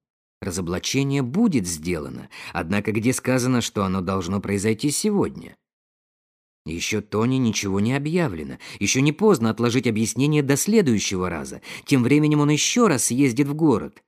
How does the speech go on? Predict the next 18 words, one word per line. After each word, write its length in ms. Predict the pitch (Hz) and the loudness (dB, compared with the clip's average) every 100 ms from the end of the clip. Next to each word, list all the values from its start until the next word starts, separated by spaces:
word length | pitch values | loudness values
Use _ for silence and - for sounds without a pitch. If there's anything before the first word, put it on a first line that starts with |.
| - - | -20 -10
Разговор 460 | - 139 139 160 185 | -2 2 4 4 4
с 100 | - | 2
Ларой 360 | 156 185 180 147 | 2 4 4 4
будет 240 | 165 156 | 4 6
доведен 340 | 143 160 170 | 6 6 6
до 80 | 160 | 4
конца, 440 | 165 175 170 143 104 | 2 0 2 0 0
с 80 | |
глубиной 680 | 92 131 113 123 135 190 202 - | 2 2 4 4 6 4 2 -2
и 120 | - 156 | 0 4
задушевностью, 920 | 180 208 - 208 131 101 - 87 78 - | 4 4 4 4 4 0 -4 -10 -12 -4
искупающей 920 | 143 - 170 - 208 151 113 - 110 | -4 -4 -6 0 2 2 0 -2 -2
все 300 | 98 - 147 | -2 2 0
страдания. 800 | - 120 113 107 82 76 71 - _ - | 0 -4 -2 -2 -4 -10 -14 -20 _ -6
О, 180 | 185 165 | -2 -2
как 380 | _ - 196 - | _ -2 -2 -2
хорошо, 680 | - 156 143 131 - 131 98 | -6 -2 -2 -2 -2 -2 -2
как 260 | 143 - | -4 -8